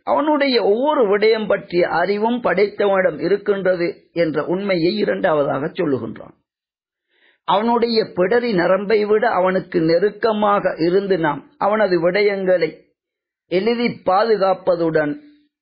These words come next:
அனைத்தையுமே அது பற்றி கண்காணித்துக் கொண்டிருக்கின்றோம் என்று உணர்த்துகின்றான். அடுத்த வசனத்திலே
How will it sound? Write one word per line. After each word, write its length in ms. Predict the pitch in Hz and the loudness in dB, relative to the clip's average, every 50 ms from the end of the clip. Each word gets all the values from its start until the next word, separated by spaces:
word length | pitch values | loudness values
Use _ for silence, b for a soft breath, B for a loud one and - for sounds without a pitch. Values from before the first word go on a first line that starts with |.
| _ _ - | _ _ -4
அனைத்தையுமே 800 | 202 220 269 285 294 - - 269 247 226 226 214 214 208 208 202 | -2 -2 -2 -2 -4 -4 -2 -2 0 2 2 0 0 0 0 0
அது 180 | - - 175 202 | 0 -2 -2 -2
பற்றி 300 | 185 196 202 - - 170 175 175 | -2 -2 -4 -4 -4 -4 -4 -2
கண்காணித்துக் 760 | - 175 196 214 220 240 233 226 226 220 - - 196 - - | -2 -4 -2 -2 -2 0 0 0 -2 -4 -4 -6 -6 -2 0
கொண்டிருக்கின்றோம் 800 | 185 180 175 175 165 160 - - 165 156 147 143 151 139 131 135 139 | 0 0 0 0 0 0 -2 -2 -2 -2 0 0 0 0 0 0 -2
என்று 240 | 147 156 180 226 247 | -2 -2 0 -2 -2
உணர்த்துகின்றான். 720 | 233 208 208 151 - 156 123 117 117 - - - - _ _ _ _ _ _ _ _ _ _ _ _ _ _ _ _ - | -2 -2 -4 -6 -6 -6 -8 -8 -8 -10 -14 -18 -20 _ _ _ _ _ _ _ _ _ _ _ _ _ _ _ _ -4
அடுத்த 280 | - 233 285 285 - 320 285 | -2 -2 -2 -2 0 0 2
வசனத்திலே 640 | 233 220 220 247 254 247 - - 233 233 240 269 | 0 0 -2 -4 -4 -4 -4 -4 -2 0 0 0